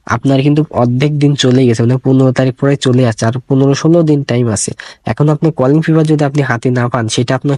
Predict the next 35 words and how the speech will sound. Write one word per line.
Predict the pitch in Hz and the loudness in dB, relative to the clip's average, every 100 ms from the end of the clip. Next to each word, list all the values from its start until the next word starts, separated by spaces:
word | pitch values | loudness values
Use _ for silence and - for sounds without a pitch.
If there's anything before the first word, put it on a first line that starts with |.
| - | 0
কিভাবে | 147 147 135 | 0 2 2
লাগাবেন? | 113 104 101 90 - - | 2 0 -2 -4 -10 -12
আপনি | 113 139 | -6 -4
কলিং | 131 127 147 | -2 0 0
পেপার | 147 147 | 0 0
পাইতে | 139 135 147 | -2 -2 0
হবে | 147 147 | 0 2
এবং | 131 | 0
সেটা | 131 123 139 | 0 -2 -2
কিন্তু | 147 151 165 127 | -4 -2 -2 0
ই | 120 | 0
ভিসার | 123 147 | 0 0
জন্য | 139 135 | 0 2
লাগাইতে | 120 117 110 | 2 0 -2
হবে, | 117 107 - - - | -4 -4 -12 -18 -4
আর | 120 | -4
আপনি | 113 139 | -2 -4
তিরিশে | 127 135 151 - 156 | -2 0 0 0 0
মার্চের | 139 131 143 - 160 | 2 0 0 -2 -4
পর | - 135 | -2 -2
কিন্তু | 147 156 | -2 -2
আর | 139 | 0
লাগাইতে | 120 110 107 110 | 0 0 -2 -4
পারবেন | 110 107 107 | -4 -4 -4
না। | 98 - - - - - | -4 -8 -10 -20 -14 -6
তো | 135 | -2
তারপর | 156 160 | -2 -2
আরেকটা | 160 143 - 143 | -2 -2 -2 -6
কমেন্ট | - 135 143 | -2 -2 0
করছে, | 151 135 120 | -2 -2 -2
"ভাই, | 131 131 | -2 -2
আমার | 120 135 143 - | 0 0 -2 -2
ই | 131 | -2
ভিসার | 123 143 127 120 151 - - | 0 -2 -2 -4 -8 -16 -4
মেয়াদ | 127 131 127 | 0 0 0